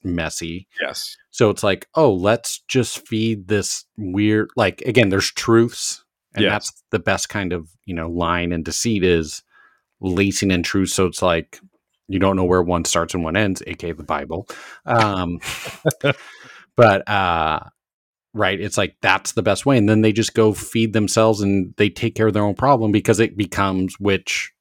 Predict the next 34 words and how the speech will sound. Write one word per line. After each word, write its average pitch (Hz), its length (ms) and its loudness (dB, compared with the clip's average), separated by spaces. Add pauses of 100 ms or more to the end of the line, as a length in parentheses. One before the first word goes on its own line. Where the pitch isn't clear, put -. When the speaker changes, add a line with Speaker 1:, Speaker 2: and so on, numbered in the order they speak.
(120)
Speaker 1:
all 101 240 4
of 87 140 -2
the 92 160 0
disclosure 90 520 0
now 101 280 2
is 90 100 -6
fighting 92 360 0
against 95 400 -2
and 90 100 -8
saying, 85 400 -6 (540)
"Anyone 113 320 4
who 98 60 2
reports 95 380 0
that, 92 180 -2
just - 180 -6
a - 80 -2
wacko." - 540 -8 (240)
And 101 160 2
then 98 160 4
you, 90 420 0 (420)
like 98 180 0
they 98 120 2
say 95 300 0
in 90 100 -2
the, 82 160 -6 (100)
in 95 120 -4
the 85 80 -4
book, 90 260 -6
they, 92 120 0
you 98 220 -6
get 92 140 2
inoculated, 90 640 0
right? 90 180 2
Like, 92 240 -2